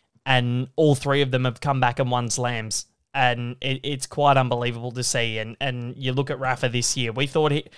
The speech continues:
we probably thought that Rafa was the one that was, or we, Novak was probably the only realistic chance out of the big three to continue winning slams in twenty twenty-two. And Rafa's come out and done this.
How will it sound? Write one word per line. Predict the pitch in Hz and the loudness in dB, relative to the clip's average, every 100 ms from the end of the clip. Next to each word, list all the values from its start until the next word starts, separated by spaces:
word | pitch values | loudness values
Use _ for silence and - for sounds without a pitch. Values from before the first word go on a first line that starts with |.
| - _ | -20 _
we | 170 | -2
probably | 170 214 269 277 254 | 2 2 0 0 0
thought | - 214 | 2 2
that | 170 | 4
Rafa | 156 170 180 | 4 2 2
was | 170 151 | 2 2
the | 139 | 2
one | 139 147 143 | 4 2 2
that | 139 - | -2 -2
was, | 135 117 135 | -4 -4 -4
or | 143 127 113 - | -4 -4 -8 -18
we, | 151 156 156 147 | -10 -10 -10 -14
Novak | 147 143 160 147 135 | 2 4 8 6 4
was | 139 | -2
probably | - 131 131 | -2 -2 0
the | 127 135 | -2 0
only | 143 147 147 135 | 2 2 2 -2
realistic | 131 135 127 127 127 - | 0 0 0 0 -4 -4
chance | 135 123 117 | -2 -2 0
out | 127 | -2
of | 120 | -2
the | 117 | -4
big | 127 - | -6 -6
three | 127 123 | -4 -2
to | 123 | -2
continue | 131 117 139 123 123 | -4 -2 -2 -2 -2
winning | 127 123 113 | -2 -4 -4
slams | 131 123 120 120 | -4 -4 -4 -6
in | 113 | -8
twenty | - 127 117 | -6 -6 -4
twenty-two. | 131 120 110 135 117 - - _ _ | -6 -6 -4 -4 -4 -8 -20 _ _
And | - 123 | -6 0
Rafa's | 143 - 139 | 2 2 0
come | - 135 | 0 -2
out | - - | -2 -2
and | 135 | 0
done | 123 117 | 0 0
this. | 127 - - | -4 -4 -4